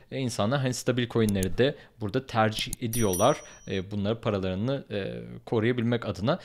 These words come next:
Tabii ondan sonra da, e, borsadan da çekmek lazım. Çünkü borsa da, e, aynı şekilde yani nasıl banka, e, bankada bir problem varsa borsada da aynı şekilde,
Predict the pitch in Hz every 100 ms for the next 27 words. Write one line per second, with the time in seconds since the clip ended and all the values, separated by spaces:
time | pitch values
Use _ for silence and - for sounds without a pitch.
0 | - - 135 175 151 135 170 - 170 175
1 | 156 113 95 - 95 90 107 104 - 127
2 | 147 165 - 107 - 92 107 107 170 -
3 | 110 98 101 95 131 110 92 - 110 98
4 | 110 98 - 90 90 92 82 95 95 90
5 | 90 87 98 87 - - - - 98 87
6 | 101 98 90 92 82 104 90 87 87 82
7 | - 120 110 101 113 104 98 95 90 90
8 | - 92 127